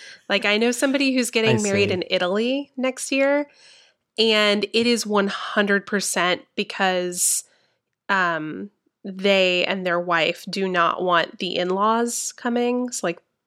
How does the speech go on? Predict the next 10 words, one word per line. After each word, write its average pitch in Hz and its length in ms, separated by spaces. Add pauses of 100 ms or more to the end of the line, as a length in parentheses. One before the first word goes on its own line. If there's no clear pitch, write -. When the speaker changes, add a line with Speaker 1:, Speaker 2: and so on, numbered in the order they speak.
Speaker 1:
the - 80
bride's 165 360
<laughs> - 180
parents. 269 640 (800)
Speaker 2:
Oh, 113 320
wow. 101 140
Speaker 1:
Yeah, 170 280
so, 156 260
like, 226 280 (500)
it, 262 220